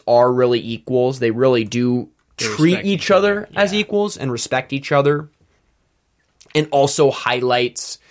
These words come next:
Speaker 1: that. And, and I also think it's interesting because, you know, as Neil McCauley mentions, he was kind of alone. He's been alone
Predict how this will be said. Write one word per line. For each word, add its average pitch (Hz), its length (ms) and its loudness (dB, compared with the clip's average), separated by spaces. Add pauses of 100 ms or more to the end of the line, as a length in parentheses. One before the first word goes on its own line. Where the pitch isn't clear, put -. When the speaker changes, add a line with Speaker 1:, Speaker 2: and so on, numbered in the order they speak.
(460)
Speaker 1:
that. 120 300 -2
And, 139 260 -6
and - 0 -
I 143 200 -4
also 143 220 -2
think 143 140 -2
it's 139 100 -14
interesting 123 440 -8
because, 110 800 -4 (140)
you 131 100 -10
know, 113 120 -8
as 113 160 -8
Neil 123 180 -8
McCauley 113 580 -4 (100)
mentions, 110 800 -6 (460)
he 135 180 -4
was 117 520 -2
kind 131 180 -4
of 117 80 -4
alone. 113 500 -6
He's 117 200 -8
been 120 120 -6
alone 110 560 -4